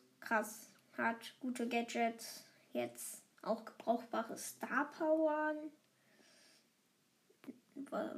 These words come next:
was für gebrauchbare, die sind schon gut, aber ich hab sie halt,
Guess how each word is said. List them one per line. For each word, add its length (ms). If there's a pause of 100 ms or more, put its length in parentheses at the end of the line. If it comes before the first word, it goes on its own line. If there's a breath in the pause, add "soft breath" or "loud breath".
was 220
für 360
gebrauchbare, 720
die 120
sind 240
schon 360
gut, 320
aber 360 (520 loud breath)
ich 100
hab 160
sie 160
halt, 240